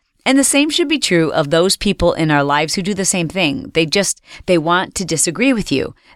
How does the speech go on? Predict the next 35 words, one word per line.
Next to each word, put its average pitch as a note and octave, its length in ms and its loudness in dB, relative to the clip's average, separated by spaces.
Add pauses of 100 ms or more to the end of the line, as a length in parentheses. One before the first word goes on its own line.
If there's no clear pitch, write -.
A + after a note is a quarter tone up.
(100)
They D3+ 240 2
want D3+ 260 0
you F3 120 2
to F3 80 2
feel F3 200 0
judged. D#3+ 720 0 (200)
Basically, G#3 680 0
they D4 120 2
just F#4 180 0
want D#4 160 0
attention F#3 520 -2
from C3 200 -2
you, G2 200 0 (420)
even A3+ 360 2
if G#3+ 80 -4
it's G3+ 180 -4
negative E3 460 -2
attention. B2+ 580 -2
Well, E3 140 0
don't F3+ 320 -2
give D3 220 0
it C3 100 -4
to - 120 -2
them. C3 300 -2 (500)
Because D3 320 -2
when D3 120 2
you C#3 120 0
give G3 240 -2
it B3 80 -8
to B3 80 2
them, G#3+ 260 0
it D3+ 180 -2
just D3+ 460 0 (140)
grows C3 500 2
stronger. B2+ 640 -2